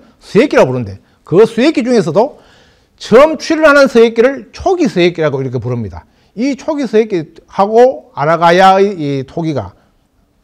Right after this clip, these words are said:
굉장히 유사합니다. 재질적으로도 유사하고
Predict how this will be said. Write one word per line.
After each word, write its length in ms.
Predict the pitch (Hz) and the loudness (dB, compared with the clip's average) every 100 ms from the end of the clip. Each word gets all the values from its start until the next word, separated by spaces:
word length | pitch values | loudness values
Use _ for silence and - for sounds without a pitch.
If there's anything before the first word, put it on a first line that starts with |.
| _ _ _ _ | _ _ _ _
굉장히 460 | - 220 330 302 247 | 0 0 2 0 0
유사합니다. 600 | 151 151 175 214 127 82 _ _ _ _ _ | -2 0 0 0 -4 -12 _ _ _ _ _
재질적으로도 680 | - 226 285 233 208 196 185 | 2 2 2 0 0 0 0
유사하고 540 | 143 135 147 127 92 | -2 0 0 -2 -8